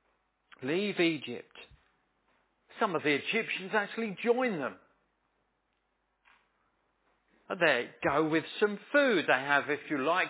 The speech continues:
some packed lunches, not as well cooked as usual. It all happens so quickly.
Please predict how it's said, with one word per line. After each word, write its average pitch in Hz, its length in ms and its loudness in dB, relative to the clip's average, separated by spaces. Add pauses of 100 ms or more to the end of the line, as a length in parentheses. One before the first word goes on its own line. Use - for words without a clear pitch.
(100)
some 127 220 -2 (540)
packed 185 340 2
lunches, 190 640 2 (540)
not 202 340 2
as 226 120 6 (100)
well 214 240 6
cooked - 440 0 (440)
as 202 340 4
usual. 190 680 2
It 247 160 6
all 262 180 4
happens 208 480 4 (120)
so 226 260 6
quickly. 180 720 2